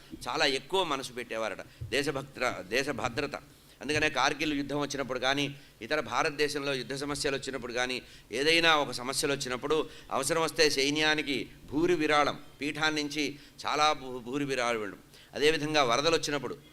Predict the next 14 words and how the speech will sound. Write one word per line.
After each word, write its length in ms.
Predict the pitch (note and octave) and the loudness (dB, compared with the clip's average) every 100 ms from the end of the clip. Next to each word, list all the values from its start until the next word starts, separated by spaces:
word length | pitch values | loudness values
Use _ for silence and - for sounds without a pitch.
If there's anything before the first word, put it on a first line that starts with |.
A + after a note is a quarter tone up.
| - | -12
తుఫాన్లు, 420 | C#3 C#3 D#3+ D#3+ C3+ | -8 0 2 4 2
వరదలు 380 | A#2 D3 D#3 | 2 2 2
వచ్చినప్పుడు, 420 | C#3+ C#3+ D3 C#3+ A2+ | 2 0 -4 -4 -4
భూకంపం 440 | G#2+ C#3+ D#3 D3 | -4 -4 -4 -4
వచ్చినప్పుడు, 540 | D3+ D3 D3+ C#3+ A#2 - - - - | -4 -4 -6 -4 -6 -8 -18 -20 -8
ఆ 40 | |
లాతూర్లో 640 | A#2+ A#2 D3 E3 D3+ D#3 C#3 | -2 0 0 -2 0 0 0
భూకంపం 420 | A#2+ C3+ D3+ D3 | -4 -6 -2 -2
వచ్చింది 280 | C#3+ C#3 B2+ | -4 -4 -4
మహారాష్ట్రలో, 500 | A#2+ C#3+ C#3+ C3+ A2 | -2 -2 -2 -2 -2
అప్పుడు 440 | A#2 D#3 D3 - - - | -2 -2 -2 -4 -12 -14
ఇతర 160 | G#2+ D#3 | -6 -4
సమయాల్లో 480 | D#3 D3+ C#3 C3+ A#2+ | -2 0 0 0 -2
కూడా 360 | B2+ C3+ A#2 | 0 0 0